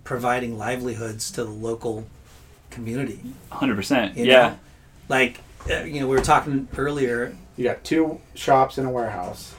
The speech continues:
Speaker 2: Yeah.
Speaker 1: Yeah.
Speaker 3: You know?
Speaker 1: Since nineteen, what, seventy-four?
Speaker 2: Yeah.
Speaker 1: You know, you guys have probably employed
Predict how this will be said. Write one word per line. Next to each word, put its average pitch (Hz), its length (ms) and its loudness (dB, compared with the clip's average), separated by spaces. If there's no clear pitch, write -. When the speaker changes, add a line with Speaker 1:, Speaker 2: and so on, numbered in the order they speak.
Speaker 2:
Yeah. 107 280 -2
Speaker 1:
Yeah. 120 240 -4
Speaker 3:
You 107 60 -6
know? 123 80 -4
Speaker 1:
Since 139 300 -4
nineteen, 160 440 0
what, 180 200 -2
seventy-four? 143 640 -4
Speaker 2:
Yeah. 123 220 6
Speaker 1:
You 143 120 -6
know, 143 360 -2
you 143 200 -6
guys 156 300 2
have 131 200 -4
probably 147 600 2
employed 123 580 0